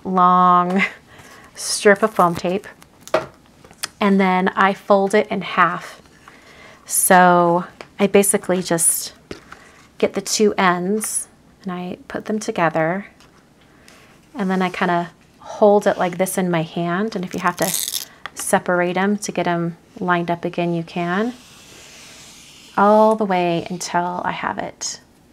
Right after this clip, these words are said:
done. So now I have nice thick foam tape. So the borders on the outside of this are thinner than my foam tape. So I'm going to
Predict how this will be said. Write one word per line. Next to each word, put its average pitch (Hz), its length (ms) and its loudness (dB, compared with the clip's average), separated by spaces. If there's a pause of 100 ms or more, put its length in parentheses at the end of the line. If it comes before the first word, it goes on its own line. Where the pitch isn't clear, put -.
done. 175 240 -10 (320)
So - 140 0
now 220 160 10
I 247 60 6
have 220 280 4
nice 190 600 0 (360)
thick - 380 -2 (500)
foam - 320 0
tape. - 320 -8 (1800)
So 180 840 4 (760)
the 190 140 0
borders 269 760 8
on 202 180 2
the 190 120 2
outside 196 440 2
of 190 120 -4
this 202 380 0 (460)
are 180 140 2
thinner 233 600 6
than 190 240 -2
my 180 140 0
foam 175 260 -2
tape. - 320 -6 (420)
So - 240 -8
I'm 220 200 0
going 208 260 4
to 185 580 0